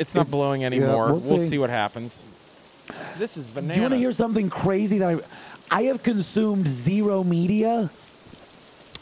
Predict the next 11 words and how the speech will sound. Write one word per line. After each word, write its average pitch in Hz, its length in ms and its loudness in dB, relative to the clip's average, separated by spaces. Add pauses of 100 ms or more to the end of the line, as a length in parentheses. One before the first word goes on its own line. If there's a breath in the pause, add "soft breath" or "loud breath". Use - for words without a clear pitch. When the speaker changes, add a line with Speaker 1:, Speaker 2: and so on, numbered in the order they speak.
Speaker 2:
this 190 180 2
entire 170 380 2
festival. 151 540 2 (520 loud breath)
I 180 120 4
have 190 80 4
Speaker 1:
Oh, 147 60 6
really? 147 340 6
Speaker 2:
watched - 240 -8
no 175 300 2
T 233 260 2
V. 165 380 2